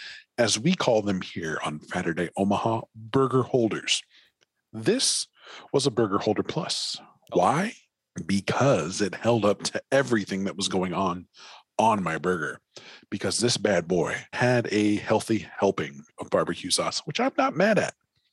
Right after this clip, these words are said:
Speaker 1: Quite a fan of having enough sauce for the boss.
Speaker 2: <laughs>
Speaker 1: Um, with that, the cheddar and pepper jack cheeses, I don't know if I could really tell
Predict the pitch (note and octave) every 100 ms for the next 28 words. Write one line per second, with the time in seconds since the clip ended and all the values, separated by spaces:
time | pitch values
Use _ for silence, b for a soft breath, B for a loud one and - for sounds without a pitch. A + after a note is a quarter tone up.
0 | - - - C#3+ B2+ B2+ A2+ F#2 - F#2+
1 | E2 D2+ _ B B B A2 A2 - -
2 | - G2 - - - F#2 D#2 - F#2 -
3 | - - - _ _ - - - - -
4 | E3 C3+ B2 A#2 - C3 G#2+ F#3 - C#3+
5 | A#2+ F3 _ _ _ _ - D#3+ D#3 A#3
6 | D4 D4 D3+ G3+ G3+ D#3+ D#3 D3 - F3
7 | F3+ D3+ E3+ C#4+ A#3+ G#3+ F#3 C#3 C#3+ C3
8 | - C#3+ A#2+ A2